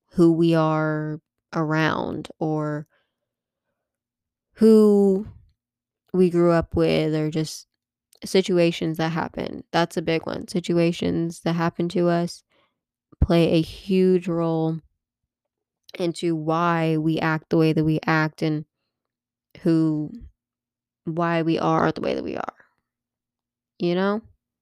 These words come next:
But I was,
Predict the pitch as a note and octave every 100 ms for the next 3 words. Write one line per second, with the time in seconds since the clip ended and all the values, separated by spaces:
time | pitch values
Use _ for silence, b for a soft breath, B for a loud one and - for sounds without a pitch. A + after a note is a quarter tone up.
0 | - b b b b b b b _ _
1 | _ _ _ - F#3 G3 G#3 G#3+ G#3 F#3
2 | -